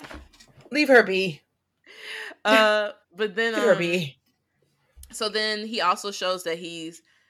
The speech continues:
Speaker 2: again, like, like I, what I talked about in the earlier episode, his, like, photographic memory, 'cause he already
Speaker 1: Mm-hmm.
Speaker 2: remembered the name of every
Speaker 1: <laughs>
Speaker 2: penguin, and I think that that takes special talent, 'cause to be honest, they all just look like the same penguin to me.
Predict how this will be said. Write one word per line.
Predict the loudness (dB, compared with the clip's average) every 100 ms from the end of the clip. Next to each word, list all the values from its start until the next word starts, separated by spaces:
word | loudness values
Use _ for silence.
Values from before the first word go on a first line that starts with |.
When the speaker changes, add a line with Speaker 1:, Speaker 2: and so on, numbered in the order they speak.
| _
Speaker 2:
again, | -6 -4 -4
like, | -6
like | -8 -8
I, | -12 -10
what | -8 -8 -8
I | -8
talked | -8 -8
about | -6 -8 -10
in |
the | -10 -6
earlier | -4 -2 -4
episode, | -6 -8 -6 -4 -6
his, | -6
like, | -8 -6
photographic | -4 -2 -2 -4 -4
memory, | -6 -6 -6 -6 -10 -18 -10
'cause | -6 -2
he | 2
already | 6 6 6 4
Speaker 1:
Mm-hmm. | 2
Speaker 2:
remembered | 2 0 -2 -4
the | -6
name | -6 -4 -4 -6
of | -8 -2
every | 2 2 2 2
Speaker 1:
<laughs> |
Speaker 2:
penguin, | 4 6 4 2 -2 -8 -10 -8
and | -6 -6 -10 -18 _ _ _ -2
I | -2
think | -2 -8 -8
that | -8
that | -8 -8
takes | -12 -8
special | -8 -6 -6 -6 -8
talent, | -12 -12 -14 -16
'cause | -18 -18
to |
be | -16 -16 -14
honest, | -14 -16 -18
they | -18 -10
all | -6 -4
just | -6 -12 -12
look | -12
like | -12
the | -14
same | -16 -16 -16
penguin | -18 -18 -18 -18
to |
me. | -18 -20